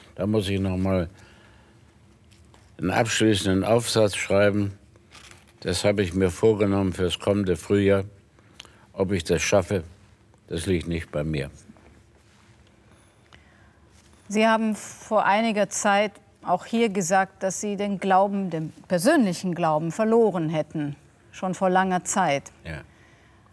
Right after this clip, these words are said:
Speaker 1: weitgehend verloren, ja.
Speaker 2: Wenn ein Mensch, der einem nahe steht, stirbt, ist doch der Glaube an ein Leben nach dem Tod ein tröstlicher Gedanke. Und viele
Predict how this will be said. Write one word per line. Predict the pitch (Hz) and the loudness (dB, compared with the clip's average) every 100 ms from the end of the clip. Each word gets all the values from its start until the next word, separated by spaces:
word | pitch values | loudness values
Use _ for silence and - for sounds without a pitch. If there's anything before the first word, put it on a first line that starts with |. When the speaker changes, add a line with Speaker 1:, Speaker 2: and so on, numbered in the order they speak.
| _ - | _ -4
Speaker 1:
weitgehend | 95 104 - 85 78 | -2 -2 -4 -10 -6
verloren, | - 71 67 60 62 | -6 -4 -6 -10 -10
ja. | 76 69 - _ - _ _ _ _ _ - 214 | -10 -10 -18 _ -20 _ _ _ _ _ -18 -4
Speaker 2:
Wenn | 220 220 | -2 0
ein | 208 220 | 0 2
Mensch, | 233 277 - | 4 2 2
der | 254 202 | 2 2
einem | 220 214 208 | 2 0 0
nahe | 214 214 220 | 2 2 0
steht, | - - 208 202 | -4 -4 -2 -2
stirbt, | - - 247 220 175 - | -8 -2 0 0 -2 -6
ist | 190 - - | -6 -6 -4
doch | 196 - - _ _ - | -4 -4 -18 _ _ 0
der | 185 | 0
Glaube | 185 202 269 240 185 - | 2 4 6 6 4 2
an | 175 | 0
ein | 180 185 | 0 2
Leben | 208 254 262 240 | 2 4 2 0
nach | 226 - | -2 -4
dem | 220 202 | -6 -6
Tod | 214 208 208 | -4 -4 -2
ein | 190 - | -4 0
tröstlicher | 240 247 - 240 247 | 2 2 -2 -6 -6
Gedanke. | 220 190 175 185 175 180 | -6 -2 0 0 -2 -4
Und | 156 180 | -4 -6
viele | - 302 294 180 143 | -2 2 4 2 -2